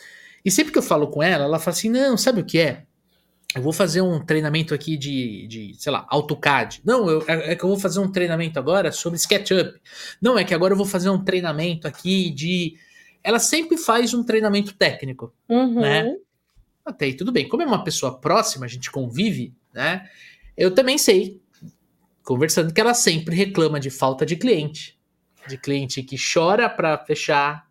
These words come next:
Speaker 1: ela dá muito desconto pra poder fechar negócio e tudo mais. Então, ela acaba não se desenvolvendo em outra área, que é a área de vendas, né? Então, toda profissão, você precisa da parte técnica. Eu também, gente.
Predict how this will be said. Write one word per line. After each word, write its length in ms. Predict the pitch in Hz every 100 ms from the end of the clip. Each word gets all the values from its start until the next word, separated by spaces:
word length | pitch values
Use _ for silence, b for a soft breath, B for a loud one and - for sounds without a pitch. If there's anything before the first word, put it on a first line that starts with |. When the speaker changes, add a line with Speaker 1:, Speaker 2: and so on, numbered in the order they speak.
| _
Speaker 1:
ela 180 | 117 123
dá 140 | 127 123
muito 240 | 160 190
desconto 460 | 190 196 190 180 -
pra 100 | 143
poder 240 | 147 139
fechar 240 | 135 135 131
negócio 560 | 170 156 147 147 147
e 40 | 135
tudo 180 | 143 156
mais. 420 | - - - - _ B B B B B B B -
Então, 560 | 294 196 190 185 147 -
ela 200 | 180 175
acaba 600 | 170 170 165 180 - - _
não 360 | 185 226 277 330
se 160 | -
desenvolvendo 800 | 185 175 175 156 160 202 202 196 -
em 140 | 226
outra 360 | 247 269 208 170
área, 280 | 139 131
que 160 | 131 240
é 40 |
a 60 | 208
área 180 | 202 226
de 100 | 262
vendas, 720 | 330 320 220 123 - - _ _ _ _ _ -
né? 240 | 147 180
Então, 240 | 170 202 196
toda 160 | 302
profissão, 600 | 330 233 - - 151 123 - _ _ -
você 200 | 143 160
precisa 460 | - 143 117 - b b -
da 80 |
parte 260 | 131 143 -
técnica. 680 | 135 123 127 156 - 339 - _ _ -
Eu 180 | 151 156
também, 320 | 370 196 175
gente. 420 | 131 120 - -